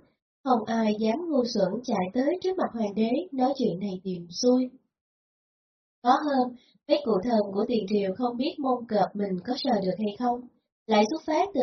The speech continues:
mong muốn dân nữ nhi nhà mình vào hậu cung. Thế là họ vẫn cố ý liên kết với nhau lại, cùng dân tấu chương,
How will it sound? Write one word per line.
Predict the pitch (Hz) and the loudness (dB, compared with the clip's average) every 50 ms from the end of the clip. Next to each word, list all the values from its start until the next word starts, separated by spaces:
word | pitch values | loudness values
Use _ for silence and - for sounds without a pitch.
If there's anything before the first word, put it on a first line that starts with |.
| 220 220 | 2 2
mong | 233 233 233 233 | 0 -2 -2 0
muốn | 240 240 247 349 370 339 269 | 0 0 0 0 -2 -2 0
dân | 262 262 247 247 | 0 2 2 0
nữ | 214 - - 226 | 0 -2 -2 -2
nhi | 254 262 247 240 | -2 -2 -2 -2
nhà | 233 226 208 190 190 | 0 -2 -2 -2 -2
mình | 202 190 185 180 180 | -4 -4 -4 -6 -4
vào | 190 185 180 185 | -2 -2 -2 -2
hậu | 170 170 170 - | -4 -6 -4 -4
cung. | 254 262 262 262 254 - _ _ _ _ _ _ _ _ _ _ _ _ _ | -2 -2 -2 -2 -6 -10 _ _ _ _ _ _ _ _ _ _ _ _ _
Thế | 262 269 294 330 320 294 | 2 2 4 4 4 4
là | 254 214 202 208 214 | 4 4 2 0 0
họ | 202 185 180 185 | 0 0 0 0
vẫn | 190 165 165 - | 0 -2 -2 -2
cố | 254 262 262 | -2 -2 0
ý | 240 254 254 277 320 339 320 | 2 2 2 2 2 0 0
liên | 277 247 233 226 | 0 0 0 0
kết | 254 262 311 - | 0 0 0 0
với | - 294 | -2 -2
nhau | 285 277 254 247 240 | -2 0 0 2 2
lại, | 226 202 185 175 175 185 202 - - _ _ _ _ _ | 2 0 0 -2 -2 -4 -8 -10 -16 _ _ _ _ _
cùng | - 233 220 202 202 | -4 -4 -2 -2 -2
dân | 226 240 233 233 | -2 -2 -2 0
tấu | 220 226 226 285 320 - - _ _ _ | 2 2 2 2 0 -2 -8 _ _ _
chương, | - 262 262 262 262 262 | -4 -2 0 0 0 -2